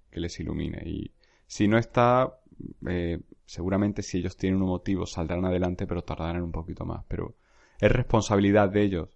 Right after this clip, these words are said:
organizar su vida y tu función únicamente es estar de apoyo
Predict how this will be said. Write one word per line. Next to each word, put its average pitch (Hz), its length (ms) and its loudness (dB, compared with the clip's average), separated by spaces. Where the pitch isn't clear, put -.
organizar 87 440 -4
su - 160 -2
vida 110 300 2
y 98 120 -2
tu 92 100 -8
función 95 360 0
únicamente 101 440 0
es 95 80 -4
estar 101 240 -4
de 98 120 0
apoyo 95 500 0